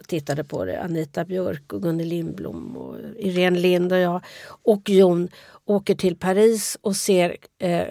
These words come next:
Claude Rechys uppsättning av Quelqu'un va venir, alltså Någon kommer att komma.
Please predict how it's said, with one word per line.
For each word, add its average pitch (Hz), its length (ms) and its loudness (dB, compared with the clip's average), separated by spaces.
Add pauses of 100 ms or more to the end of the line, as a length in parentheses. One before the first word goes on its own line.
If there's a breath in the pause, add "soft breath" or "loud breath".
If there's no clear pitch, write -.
(160)
Claude 185 340 -2
Rechys 220 720 2
uppsättning 175 720 -6
av 180 280 -4 (300 loud breath)
Quelqu'un 170 540 -2
va 170 140 0
venir, 202 460 0
alltså - 200 -6
Någon 170 300 -2
kommer - 220 -8
att - 100 -14
komma. 185 380 -6